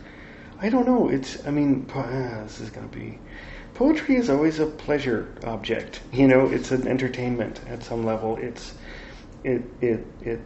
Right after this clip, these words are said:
synthesizes life, even and or especially when it appears to, to, uh, report from it. And I think it, um, it, it is the, it is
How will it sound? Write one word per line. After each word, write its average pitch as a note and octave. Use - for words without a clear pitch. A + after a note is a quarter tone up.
synthesizes B2
life, -
even B2+
and A#2+
or A#2+
especially B2+
when G#2
it G2+
appears A2
to, -
to, A2
uh, G#2+
report A#2+
from A#2+
it. -
And A#2+
I A#2
think B2
it, B2
um, A#2
it, C3
it C3+
is C3+
the, A#2+
it B2+
is B2+